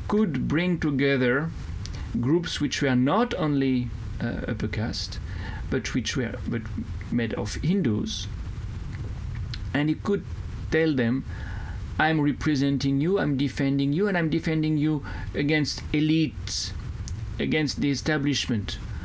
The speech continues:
against the Nehru Gandhi dynasty, against the English-speaking press."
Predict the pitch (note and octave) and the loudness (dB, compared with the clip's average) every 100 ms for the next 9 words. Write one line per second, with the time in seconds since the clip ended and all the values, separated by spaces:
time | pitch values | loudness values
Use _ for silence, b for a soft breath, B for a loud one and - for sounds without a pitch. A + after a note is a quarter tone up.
0 | B B C3+ C#3 D3+ C#3 B2 C#3+ D3+ D#3 | B B 0 2 2 2 2 2 4 4
1 | D3 C#3+ C#3 C#3 C3+ C#3 C#3 B2+ B - | 4 2 4 4 4 4 2 0 B -2
2 | A#2 C3+ C#3+ D3 C3+ - A#2 G2+ - - | 2 4 4 4 2 0 -2 -2 -4 -6
3 | - B B B B B - C3 D#3+ C#3 | -6 B B B B B -2 2 2 2
4 | D3+ E3 D#3 D3+ C#3 - - C#3+ D3 C#3 | 0 2 4 4 2 0 0 0 2 2
5 | A2+ C3+ A2+ G2 - - | 0 2 2 2 0 0